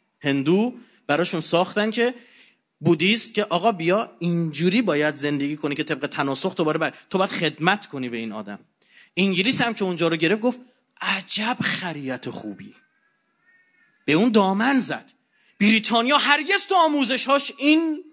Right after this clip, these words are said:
ماجرا رو حل نکرد. گفت نه خیلی اعتقاد خوبیه، آقا همه آزاد باشن. چه اعتقاد خوبی، تو به اعتقادت بمون، عالیه، عالیه،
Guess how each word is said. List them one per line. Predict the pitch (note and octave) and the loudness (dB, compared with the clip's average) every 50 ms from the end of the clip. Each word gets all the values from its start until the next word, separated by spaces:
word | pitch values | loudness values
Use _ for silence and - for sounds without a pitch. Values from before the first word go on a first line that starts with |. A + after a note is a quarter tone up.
| _ _ _ _ _ _ _ | _ _ _ _ _ _ _
ماجرا | E3 F#3+ F#3+ F3+ E3 F#3 F#3+ G#3 | 2 2 2 2 2 2 2 2
رو | A3+ A3+ | 2 0
حل | G3 F3 F3+ F3+ G3 A3 G#3+ G3+ | 0 2 2 2 2 0 -2 -4
نکرد. | G3+ G3 - E3 C3 B2 - _ _ _ | -4 -4 -4 -6 -6 -6 -10 _ _ _
گفت | - E3 E3 | -8 -6 -4
نه | F3 D#3 D#3+ G3 A#3 | -2 0 0 0 0
خیلی | A#3 G#3+ E3 C#3+ E3+ | 0 -2 -4 -4 -4
اعتقاد | B3 D#4 C#4+ A#3+ F#3 E3 D3+ C#3 | -4 -4 -2 0 0 0 0 -2
خوبیه، | B2+ - C3+ B2+ B2+ B2 B2 - - - - - - | -4 -6 -8 -6 -6 -6 -8 -8 -12 -18 -20 -8 -2
آقا | - A#3+ D#4+ | 2 4 4
همه | E4+ D#4 D4 C#4+ E4+ | 4 4 2 4 4
آزاد | F4+ F4 D#4 - E4+ F#4 - | 4 4 4 4 0 0 0
باشن. | F#4+ C#4+ - A#3+ G3+ | -2 -4 -2 -4 -4
چه | F#3 - - | -4 -4 -4
اعتقاد | G3+ A3 - F3 B2+ C#3+ D3+ F#3 | -4 -6 -6 -6 -6 -4 -2 -4
خوبی، | F#3+ - - A3+ B3+ A#3+ E3+ - - - - - | -4 -4 -6 -6 -4 -6 -6 -6 -10 -16 -8 -8
تو | F3+ F#3 | -4 0
به | A3+ | 0
اعتقادت | A3 F#3 - D#3+ D#3+ F3+ F#3 A#3+ A3 | 0 0 0 0 0 2 2 2 2
بمون، | G#3 B3 B3+ B3 F3+ | 2 2 2 2 0
عالیه، | - D3+ E3+ F3 F3+ F#3 F#3+ F#3+ G3 G#3+ C#4+ E4+ D4+ | 2 4 4 6 6 6 4 4 2 2 2 2 2
عالیه، | G#3 D#3+ D#3+ D#3+ D#3 D#3+ G3 F#3+ C3 A#2 - | 0 0 0 0 0 0 0 0 -2 -2 -6